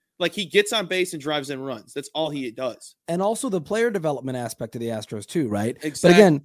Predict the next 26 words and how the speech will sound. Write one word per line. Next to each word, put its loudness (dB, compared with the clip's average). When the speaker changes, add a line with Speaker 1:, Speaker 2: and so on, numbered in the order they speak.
Speaker 2:
I 8
wanna 8
make 2
the -6
specific 0
point 4
that -4
this 2
article 4
was 2
a 2
prediction -2
of 0
who, 4
based 2
off 2
of 0
their 4
regular 2
season -4
statistics, -2
would -2
have 2
the -2
biggest 0
impact -4